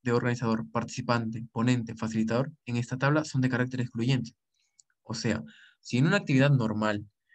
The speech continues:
tú eres organizador y a la vez expones, o sea, participas como ponente, tú no puedes tener ambos puntajes, ¿no? De diez y de quince. No puedes, tendrías que tener solo el de mayor puntaje, en este caso sería el de quince.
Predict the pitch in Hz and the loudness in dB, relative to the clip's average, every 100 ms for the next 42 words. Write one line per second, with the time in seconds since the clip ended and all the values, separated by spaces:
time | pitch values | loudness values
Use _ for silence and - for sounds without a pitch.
0 | _ _ _ _ _ 135 135 135 123 120 | _ _ _ _ _ 0 4 4 2 -2
1 | - _ _ 127 131 120 120 120 113 110 | -8 _ _ 2 2 2 0 0 -2 -2
2 | 117 107 110 147 151 - 110 - - 123 | -2 0 2 0 -2 -8 -10 -8 0 2
3 | 165 214 - - 113 107 - - 110 - | 2 0 -8 -10 -8 -8 -8 -6 -6 -4
4 | 143 143 123 113 120 131 139 160 160 156 | -4 -2 -2 0 0 0 0 -2 0 0
5 | 156 143 127 131 135 127 127 - 110 127 | -2 0 -4 -2 -2 0 -2 -6 0 0
6 | 123 - - - - 117 117 123 147 147 | 0 -6 -10 -10 -8 -8 -2 2 2 0
7 | 113 113 110 113 110 _ _ _ _ _ | -8 -6 -4 -4 -6 _ _ _ _ _
8 | _ - 120 123 113 113 - 113 117 - | _ -6 -4 0 -2 -2 -6 -6 -6 -4
9 | 135 139 131 127 127 139 143 143 120 107 | -2 -2 -4 -2 -2 -2 -2 -2 -4 -2
10 | 107 143 131 135 165 165 123 120 123 127 | -2 -2 0 0 2 0 -4 -6 -4 -4
11 | - 123 113 113 110 - | -4 -4 -4 -2 -4 -6